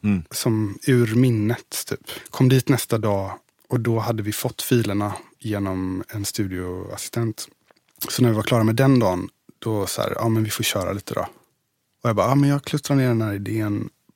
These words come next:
Speaker 2: på," för Frank Ocean sa att så här,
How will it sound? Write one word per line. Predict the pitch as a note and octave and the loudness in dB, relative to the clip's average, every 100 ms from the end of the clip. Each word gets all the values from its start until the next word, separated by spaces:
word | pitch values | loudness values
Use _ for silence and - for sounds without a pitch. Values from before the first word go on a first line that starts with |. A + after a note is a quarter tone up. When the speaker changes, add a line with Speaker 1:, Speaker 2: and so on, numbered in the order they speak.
| _ | _
Speaker 2:
på," | - G#2 F#2+ - - _ _ - | -6 -4 -4 -6 -10 _ _ -6
för | A#2 | -4
Frank | - A#2 A2+ - - | 2 2 2 0 -2
Ocean | A2 A#2 | -2 -2
sa | G#2+ B2 A#2 | 0 2 2
att | G#2+ | 0
så | - | -2
här, | - | -4